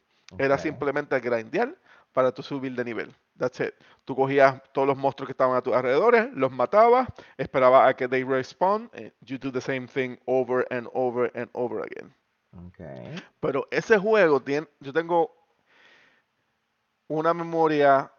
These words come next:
Speaker 1: o varias memorias bien buenas con ese juego, y es porque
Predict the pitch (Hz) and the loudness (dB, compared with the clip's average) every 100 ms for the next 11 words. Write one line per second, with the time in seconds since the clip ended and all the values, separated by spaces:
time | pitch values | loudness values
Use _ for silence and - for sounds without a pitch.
0 | _ _ _ _ _ _ 123 117 123 135 | _ _ _ _ _ _ -12 -2 2 2
1 | 135 131 127 123 120 117 123 127 127 127 | 0 -4 -4 -4 -6 -4 -6 -6 -6 -4
2 | 127 - 127 131 131 127 120 139 143 - | -4 -8 -12 -8 -4 -4 -4 -4 -4 -4
3 | 151 127 - 123 85 | -4 -4 -4 -8 -8